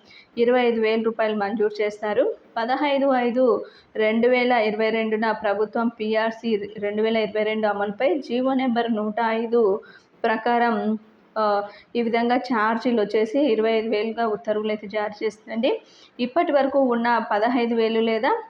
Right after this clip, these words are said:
నెల పెన్షన్ ఏది ఎక్కువైతే దానిని చెల్లిస్తారండి. ఇక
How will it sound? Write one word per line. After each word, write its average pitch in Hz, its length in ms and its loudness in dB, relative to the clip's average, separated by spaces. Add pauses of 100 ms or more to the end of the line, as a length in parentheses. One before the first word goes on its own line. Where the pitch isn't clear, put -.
(120)
నెల 233 200 0
పెన్షన్ 240 460 0
ఏది 233 280 2
ఎక్కువైతే 226 480 -2
దానిని 226 500 -2 (340)
చెల్లిస్తారండి. 226 960 0 (440)
ఇక 269 440 2